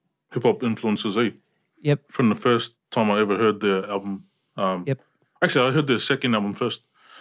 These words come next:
Speaker 2: Mm-hmm.
Speaker 1: which is Illadelph Half-Life. But yeah, from that moment on, I was like, "I'm stuck on these guys." And I
Speaker 2: Yeah.
Speaker 1: was lucky to see them live too, and it was, like, the best live show I've ever been
Speaker 2: Oh,
Speaker 1: to.
Speaker 2: wow. That's awesome.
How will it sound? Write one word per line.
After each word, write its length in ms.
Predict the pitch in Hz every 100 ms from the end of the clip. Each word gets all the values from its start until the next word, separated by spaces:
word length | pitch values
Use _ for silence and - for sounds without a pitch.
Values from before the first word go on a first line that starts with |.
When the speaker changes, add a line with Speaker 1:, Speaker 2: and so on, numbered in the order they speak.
| -
Speaker 2:
Mm-hmm. 140 | 135 139
Speaker 1:
which 140 | 101
is 100 | 95
Illadelph 540 | 113 104 104 95 - -
Half-Life. 500 | 107 - 98 95 - _ _ _
But 180 | 110 110
yeah, 180 | 107 104
from 220 | 113 107
that 120 | 110
moment 320 | 104 104 98
on, 180 | 104 98
I 100 | 101
was 160 | 98 98
like, 160 | 92 - _ _ _ _ _ -
"I'm 140 | 101
stuck 460 | - - 107 104 - _
on 140 | 107 98
these 180 | 95
guys." 280 | 95 92 - - - - - 123
And 80 |
I 60 | 110
Speaker 2:
Yeah. 80 | 104
Speaker 1:
was 120 | 101
lucky 180 | 117 120
to 80 | -
see 160 | -
them 220 | 107 101 104
live 200 | 113 -
too, 240 | 123 104
and 120 | 98
it 40 | 95
was, 120 | 92
like, 140 | 98 -
the 60 | 104
best 260 | 92 104 117
live 220 | 104 92
show 160 | 107 98
I've 80 | 95
ever 100 | 95
been 160 | 104
Speaker 2:
Oh, 100 | 101
Speaker 1:
to. 60 | 110
Speaker 2:
wow. 240 | 117 107 - _ _ _ _ _ _ -
That's 200 | 104 104
awesome. 360 | 101 - 104